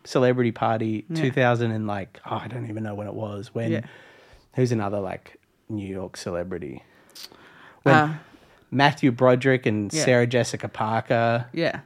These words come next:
Speaker 1: were gonna come and then they didn't show up." And he's like, "Oh my God, yes.
Speaker 2: Yep.
Speaker 1: That was so funny.
Speaker 2: Mm.
Speaker 1: How is so-and-so?"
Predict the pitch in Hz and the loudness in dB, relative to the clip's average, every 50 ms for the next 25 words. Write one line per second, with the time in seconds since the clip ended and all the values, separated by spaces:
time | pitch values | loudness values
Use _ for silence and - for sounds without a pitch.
0 | _ _ - 127 123 113 127 123 120 120 - 131 127 123 127 123 120 117 107 104 | _ _ 0 0 2 4 4 2 2 2 2 2 2 4 2 2 2 0 0 0
1 | 110 110 107 107 110 107 107 107 - - 113 107 107 107 107 110 113 107 - - | -2 -2 -2 -2 -2 -4 -4 -4 -4 -2 -2 0 0 0 0 0 -2 -2 -4 -10
2 | - - 117 110 110 107 - 110 110 - - 170 190 202 202 202 202 196 202 220 | -10 -6 -6 -6 -4 -4 -4 -4 -4 -2 -2 0 2 2 4 2 2 4 4 6
3 | 240 240 233 208 160 180 202 226 269 277 262 233 175 135 - - - 220 214 202 | 6 8 6 6 6 4 4 4 4 4 6 6 4 4 2 0 0 0 0 0
4 | - - _ _ - - - - - - - 165 175 180 175 - - 202 190 196 | -2 -6 _ _ -20 -20 -20 -20 -4 2 4 6 6 6 2 2 4 6 6 6
5 | 190 - - 214 233 254 254 220 156 120 104 101 117 - 180 175 165 151 147 147 | 6 4 2 4 4 4 4 4 4 2 2 -2 -6 -4 -4 -2 -2 -2 -2 2
6 | 202 202 214 240 247 240 233 - - - _ _ - 214 262 302 269 196 139 107 | 4 6 8 8 8 8 6 4 2 -4 _ _ 2 4 6 6 6 6 4 2
7 | - - - _ _ _ _ _ _ _ - - - 123 107 104 98 101 - 104 | -2 -8 -12 _ _ _ _ _ _ _ -4 0 2 2 2 2 -2 -4 -6 -6
8 | 92 85 78 - | -6 -6 -6 -8